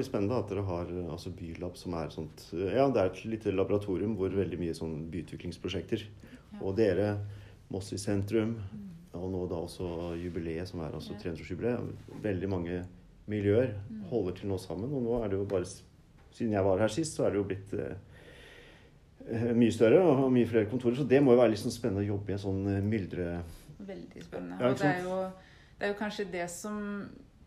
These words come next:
Speaker 2: vi ser som en stor oppgave for oss nå, å
Speaker 1: Mm.
Speaker 2: få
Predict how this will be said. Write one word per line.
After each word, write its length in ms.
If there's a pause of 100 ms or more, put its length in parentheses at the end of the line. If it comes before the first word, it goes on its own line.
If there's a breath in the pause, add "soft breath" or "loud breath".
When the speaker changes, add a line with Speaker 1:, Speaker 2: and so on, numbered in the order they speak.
(120)
Speaker 2:
vi 380
ser 500
som 260
en 140
stor 320
oppgave 420
for 180
oss 200
nå, 80
å 220
Speaker 1:
Mm. 180
Speaker 2:
få 320